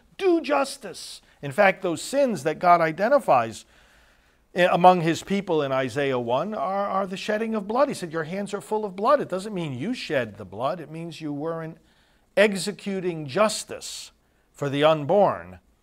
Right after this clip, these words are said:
while their blood was, in fact, in danger of being shed.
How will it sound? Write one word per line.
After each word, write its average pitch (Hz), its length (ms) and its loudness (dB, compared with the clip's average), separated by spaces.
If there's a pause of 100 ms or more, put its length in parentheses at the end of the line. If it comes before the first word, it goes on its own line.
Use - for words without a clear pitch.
(300)
while 123 200 2
their 123 180 0
blood 131 360 2
was, 131 400 2
in 120 180 -12
fact, 107 600 -8
in 113 160 -10
danger 113 500 -10
of 101 100 -18
being 98 280 -14
shed. 92 420 -10